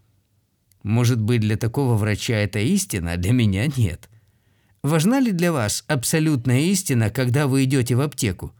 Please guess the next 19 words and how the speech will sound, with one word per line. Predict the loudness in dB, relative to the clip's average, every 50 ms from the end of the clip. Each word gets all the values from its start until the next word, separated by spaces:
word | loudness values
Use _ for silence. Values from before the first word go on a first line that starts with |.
| _ _ _ -6
Да. | -2 0 0 2 0 0 -2 -4 -8 -14 _ _ _ _ -20 -12 _
Вам | -2 0 2 2 4 4
нужна | 2 2 2 2 0 0
правильная | 0 -2 -2 0 0 2 2 2 2 2 2 2 2 0 0
доза | 0 0 0 0 0 -2 -4 -6 -8 -8
правильного | -6 -4 -2 0 0 0 0 0 2 2 2 2 0 0
препарата, | -2 -2 -2 -2 0 0 0 0 0 0 -2 -4 -6 -10 -12 -16 -20 -20 -20 -8
потому | -6 -4 -2 0 0 0 0
что | 0 0 -2 -2 -2 -4 -8 -12 _ 0
не | 2 2 4 2 2
каждое | 0 -2 -2 0 -2 0 0 0 2 2
лекарство | 2 0 0 -2 -2 -2 -2 -2 -2 -4 -4 -4 -6 -6 -6 -6 -4
для | -2 0 2 2 2
вас | 2 2 0 -2
полезно. | -2 0 2 2 2 2 2 0 -2 -4 -6 -8 -12 _ _ _ _ _ _ _ _ _
Не | 0 2 2 2
все | 2 2 0 0 0
лекарства | -2 -2 -2 -2 -2 -2 -2 -2 -2 0
одинаковы, | 0 2 2 2 2 2 0 -2 -2 -4 -6 -6 -8 -10